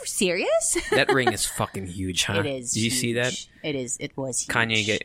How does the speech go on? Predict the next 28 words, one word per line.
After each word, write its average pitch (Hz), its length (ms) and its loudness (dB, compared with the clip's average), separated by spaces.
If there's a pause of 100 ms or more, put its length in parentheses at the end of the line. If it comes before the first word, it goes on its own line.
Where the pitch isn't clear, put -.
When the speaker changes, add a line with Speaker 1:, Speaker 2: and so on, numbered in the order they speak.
Speaker 2:
and 165 220 4
it 175 100 4
was 196 140 4
also, 214 240 2
there's 202 160 6
a 170 100 6
little 156 440 4
funny 160 340 2
part 127 240 4
about, 120 400 2
uh, 113 280 2
just 117 260 -4
pre, 135 460 6
pre 117 420 2
the, 98 580 0
pre, 131 500 2 (560)
uh, 107 320 0
robbery, 107 560 2
Speaker 1:
Mm. 135 220 -4 (160)
Speaker 2:
how 123 220 4
Kanye 190 760 2 (760)
flew 175 440 2
from 117 600 0
his 127 200 0
show 107 580 2
in 110 240 0
Speaker 1:
Mm. 101 40 0
Speaker 2:
the 110 100 2